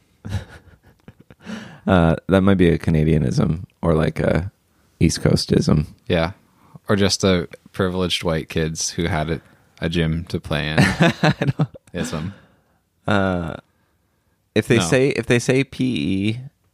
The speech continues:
Speaker 1: or phys ed in T V shows, then that's probably what they say on the West Coast.
Speaker 2: Hmm.
Speaker 1: Um,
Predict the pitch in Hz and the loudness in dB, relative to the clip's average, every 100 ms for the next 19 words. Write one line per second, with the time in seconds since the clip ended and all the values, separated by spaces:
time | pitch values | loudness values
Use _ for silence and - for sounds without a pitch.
0 | _ _ 101 - 98 90 92 95 101 - | _ _ -4 0 2 4 4 2 -2 -12
1 | _ _ _ _ _ _ _ _ _ _ | _ _ _ _ _ _ _ _ _ _
2 | _ _ _ _ _ - 98 90 - 101 | _ _ _ _ _ -2 2 2 0 0
3 | 87 90 - 82 80 78 - - 82 80 | 2 2 4 4 4 0 -6 0 2 2
4 | - 87 78 76 78 78 85 76 76 - | 2 2 4 4 2 0 0 0 -2 -2
5 | - - - - - _ _ _ 95 87 | -4 -6 -8 -10 -12 _ _ _ -4 -4
6 | 78 _ _ _ _ _ _ _ _ _ | -6 _ _ _ _ _ _ _ _ _
7 | - 87 80 76 | 0 4 4 2